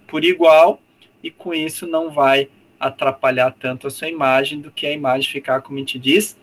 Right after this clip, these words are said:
gradeada, né? Dá pra ver as linhas ali do bloqueio da radiação pela grade. O que que eu tenho que saber dessa grade, como usar essa grade para não cometer erros?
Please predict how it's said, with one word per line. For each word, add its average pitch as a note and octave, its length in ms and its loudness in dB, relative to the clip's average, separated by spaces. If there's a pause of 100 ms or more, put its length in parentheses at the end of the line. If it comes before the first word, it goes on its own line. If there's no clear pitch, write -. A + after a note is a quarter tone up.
(460)
gradeada, C#3 800 2
né? C3 220 0
Dá B2 200 0
pra C#3 300 0
ver C#3+ 760 0
as B2+ 300 -4
linhas C3 460 -6
ali C3 360 -6 (160)
do B2 120 -10
bloqueio B2 720 -2 (320)
da A2+ 160 -2
radiação G#2+ 500 -6
pela A#2 240 -4
grade. C3+ 300 -6 (200)
O - 80 -8
que A#3 220 0
que A3+ 100 2
eu A3 60 4
tenho G#3 240 0
que G#3 100 -8
saber F#3 560 2
dessa E3+ 360 0
grade, D#3 480 2
como G3 340 -4
usar E3 220 2
essa E3 260 0
grade D#3+ 480 2 (160)
para D3 420 2
não C#3+ 280 -10
cometer D#3 520 -8
erros? C3+ 480 -2